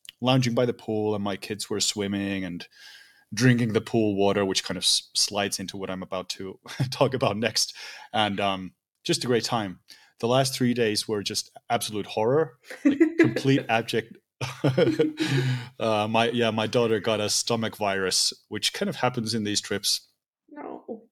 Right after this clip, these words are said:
Speaker 1: Yeah, so she was really sick. She had high fever, and she couldn't keep anything in her. And so at, at, uh, you know, two A M, we're calling the local doctor to, because she hadn't, she wasn't able to keep anything, and she's just two.
Speaker 2: Yeah.
Speaker 1: So she was dehydrated, and, um,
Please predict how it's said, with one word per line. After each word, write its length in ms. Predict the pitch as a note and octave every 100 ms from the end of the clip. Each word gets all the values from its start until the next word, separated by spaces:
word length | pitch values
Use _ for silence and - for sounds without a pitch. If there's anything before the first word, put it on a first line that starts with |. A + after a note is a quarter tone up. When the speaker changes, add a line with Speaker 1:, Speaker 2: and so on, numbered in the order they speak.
| -
Speaker 1:
Yeah, 280 | F#2+ G2 F#2
so 160 | G2
she 160 | F#2 A2+
was 180 | G2+ G2
really 240 | F#2+ F2+
sick. 280 | - G2+ -
She 200 | - G#2+
had 140 | F#2+
high 200 | F2 F#2+
fever, 540 | F#2+ - F#2+ F2+ F#2 F2+
and 340 | F2 F2 F2+
she 160 | - A#2
couldn't 240 | - A2
keep 220 | - G2+
anything 300 | G2 F2+ F#2+
in 120 | F2+ F2
her. 240 | F#2 F2+
And 220 | E2 E2 - - - - - - - - _ -
so 200 | - G#2
at, 160 | G#2
at, 160 | G#2 -
uh, 160 | A#2 G#2
you 160 | G2 F#2+
know, 100 | G2
two 300 | - D#3+ C3+
A 160 | A#2+
M, 200 | A2+ A2
we're 160 | G#2 G2+
calling 500 | - A#2+ A#2 G#2+ G2+
the 160 | G2+
local 340 | F#2+ G#2 - G2
doctor 480 | - F2 - G#2 F2+
to, 140 | -
because 180 | G2+ A2+
she 160 | - G#2
hadn't, 220 | G#2 F#2 _
she 180 | - -
wasn't 320 | G#2+ A#2+ A2+
able 200 | A#2 A2 G2
to 80 |
keep 200 | A2 G2+
anything, 260 | G2 F2 F#2
and 120 | F2+
she's 160 | - B2+
just 240 | A#2+ -
two. 300 | - A2+ E2+ - - - - -
Speaker 2:
Yeah. 180 | F3 D#3+
Speaker 1:
So 140 | C3
she 140 | G2+ A2+
was 180 | G#2+
dehydrated, 920 | - B2+ A#2+ A2+ G#2+ G#2+ G#2 G2+ G2
and, 240 | F#2 F2 F2
um, 400 | E2+ E2 E2